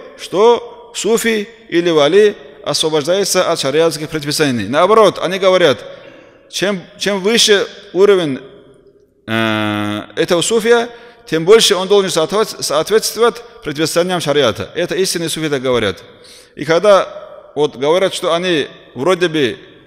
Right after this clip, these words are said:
себя освобождают от, э, шариатских предписаний, либо это выдумка, либо это лжецы это говорили. Тасауф это отношение не имеет. Щас модно стало какие-то выдумки или где-то на-, каки-, кто-то,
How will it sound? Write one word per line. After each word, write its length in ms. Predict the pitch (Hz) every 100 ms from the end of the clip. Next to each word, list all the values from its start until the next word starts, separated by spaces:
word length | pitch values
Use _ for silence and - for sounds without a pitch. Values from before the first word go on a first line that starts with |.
| _
себя 380 | - 147 151 180
освобождают 720 | 151 170 165 151 180 170 120 - -
от, 280 | 151 131 - - - - - - _ _ _ _ _ 107
э, 340 | 110 110 107
шариатских 400 | 113 135 175 -
предписаний, 520 | 156 147 156 214 220
либо 220 | 190 202
это 280 | 196 190 147
выдумка, 500 | 160 220 233 220 208 - - -
либо 220 | 135 160 156
это 240 | 175 160
лжецы 300 | 123 131 165
это 120 | 147
говорили. 420 | 123 113 98 85 82 - _ _ _ _ _ _ _ _ - - -
Тасауф 420 | 113 107 196 208
это 160 | 190 151
отношение 380 | 151 156 151 160
не 40 |
имеет. 340 | 165 127 92 - - - _ -
Щас 340 | 160 180 -
модно 320 | 151 208 196
стало 420 | 170 202 202 180 147 - - -
какие-то 400 | 127 135 185 170
выдумки 400 | 151 190 185 151
или 280 | 160 180 180
где-то 480 | 156 180 170 151 - -
на-, 200 | 123 135 - -
каки-, 220 | 120 -
кто-то, 520 | - 175 185 151 -